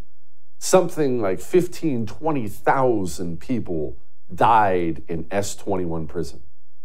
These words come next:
It was a place that was so horrible, the guards would frisk you endlessly when you first got there. What were they looking for? They were looking for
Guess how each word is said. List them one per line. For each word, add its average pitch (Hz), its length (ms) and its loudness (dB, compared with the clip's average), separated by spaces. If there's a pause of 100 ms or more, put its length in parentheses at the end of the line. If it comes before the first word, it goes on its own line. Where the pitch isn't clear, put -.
(360)
It 123 80 6
was 123 240 4
a 160 60 2
place 127 420 2
that 120 220 2
was 113 180 2
so 131 340 2
horrible, 143 720 2 (680)
the 110 100 4
guards 123 640 6
would 107 180 0
frisk - 640 2
you 107 380 0
endlessly 147 680 4
when 101 160 -2
you 107 100 0
first 104 400 0
got 123 300 4
there. - 300 -2 (180)
What 139 200 4
were 160 80 4
they 151 140 8
looking 165 380 2
for? 196 440 4 (680)
They 135 120 6
were 127 140 8
looking 147 320 4
for 117 360 0